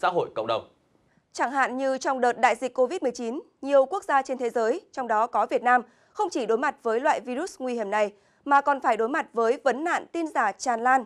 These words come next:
Speaker 2: trên mạng xã hội. Phần lớn những tin giả này xuất phát từ những người lợi dụng tự do ngôn luận để lan truyền thông tin sai trái,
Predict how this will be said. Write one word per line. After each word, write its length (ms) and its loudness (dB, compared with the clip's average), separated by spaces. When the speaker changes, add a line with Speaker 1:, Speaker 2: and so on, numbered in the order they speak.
Speaker 2:
trên 240 -4
mạng 200 0
xã 60 -10
hội. 220 4
Phần 140 2
lớn 280 4
những 160 0
tin 180 -4
giả 120 2
này 280 0
xuất 200 -10
phát 220 -2
từ 120 -2
những 180 -4
người 200 2
lợi 240 0
dụng 280 -4
tự 140 -4
do 160 -2
ngôn 160 -4
luận 180 6
để 240 4
lan 240 0
truyền 280 0
thông 180 -8
tin 140 -6
sai 180 -2
trái, 320 -4